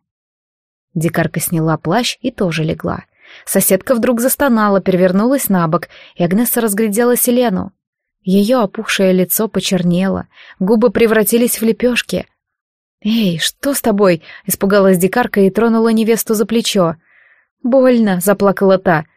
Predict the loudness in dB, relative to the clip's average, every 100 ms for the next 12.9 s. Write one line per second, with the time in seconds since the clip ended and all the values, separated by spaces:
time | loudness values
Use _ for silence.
0 | _ _ -2 0 2 2 4 4 2 0
1 | -4 _ _ _ _ _ -8 -6 -4 -2
2 | -2 -2 0 2 4 4 4 4 2 -2
3 | -12 -2 0 2 2 4 4 4 2 2
4 | 0 0 -2 0 2 4 4 4 2 2
5 | 0 -4 -20 -20 _ _ _ -4 -2 0
6 | 0 0 0 0 0 0 2 2 4 2
7 | 2 0 0 0 2 2 2 2 2 2
8 | 2 2 2 0 0 0 0 -2 _ _
9 | _ _ _ -2 -2 0 0 0 0 0
10 | 0 2 0 0 0 0 -2 -2 -2 0
11 | 0 2 0 0 0 0 0 0 0 0
12 | 2 0 0 0 0 -2 0 0